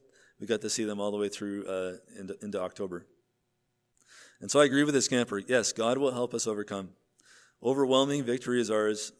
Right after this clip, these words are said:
through Christ Jesus, who loves us. It was incredible how all this happened in the face of the wall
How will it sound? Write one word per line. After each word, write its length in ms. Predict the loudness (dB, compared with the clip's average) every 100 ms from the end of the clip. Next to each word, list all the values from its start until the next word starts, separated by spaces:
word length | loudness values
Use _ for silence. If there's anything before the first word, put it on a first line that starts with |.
| _
through 200 | -10 -10
Christ 280 | -4 -4 -4
Jesus, 340 | -8 -8 -8
who 120 | -8 -4
loves 240 | -6 -6
us. 240 | -12 -14 -20 _ _ _ _ _ _ _ _ _ _ _
It 80 | -6
was 100 | -6
incredible 520 | -4 -2 2 2 2
how 120 | 0 -2
all 380 | -2 -2 -2
this 160 | -2 -4
happened 380 | -8 -12 -14 -16 _ _ _ _
in 100 | -10
the 100 | -8
face 300 | -6 -6 -6
of 180 | -10 -10
the 80 | -6
wall 380 | -4 -4 -8